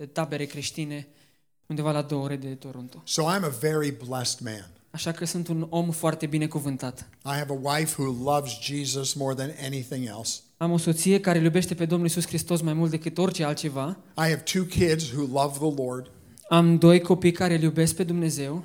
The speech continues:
Speaker 2: Who married two people who love the Lord.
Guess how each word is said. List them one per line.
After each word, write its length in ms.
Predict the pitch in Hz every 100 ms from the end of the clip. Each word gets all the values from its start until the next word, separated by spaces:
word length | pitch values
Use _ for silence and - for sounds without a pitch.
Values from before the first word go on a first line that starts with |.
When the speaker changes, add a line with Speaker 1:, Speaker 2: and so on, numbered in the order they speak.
| - -
Speaker 2:
Who 80 | 156
married 360 | 151 151 160 160
two 180 | 170 165
people 460 | 165 143 151 131 139
who 0 | 131 139
love 180 | 135 135
the 140 | 143 127
Lord. 280 | 120 131